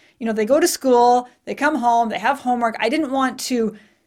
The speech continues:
put them in a whole bunch of after-school stuff just to, you know, make them disciplined and make them successful and keep them out of trouble,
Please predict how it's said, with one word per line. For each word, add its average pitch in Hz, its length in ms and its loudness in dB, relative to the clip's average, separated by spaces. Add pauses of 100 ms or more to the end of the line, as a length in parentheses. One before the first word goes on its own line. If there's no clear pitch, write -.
(240)
put 277 240 0
them 240 180 2
in 214 100 -2
a 190 80 -2
whole 262 340 4
bunch 277 280 2
of 233 100 -4
after-school 220 800 -2
stuff - 380 -2
just - 300 -8
to, 208 180 -4
you 208 80 -8
know, - 200 -10
make 214 300 -4
them 196 160 -8
disciplined 196 720 -6
and 180 100 -8
make 233 160 -6
them 208 140 -6
successful 214 580 -4
and 196 100 -10
keep 269 180 -10
them 233 120 -4
out 220 100 0
of 190 120 -8
trouble, 233 440 0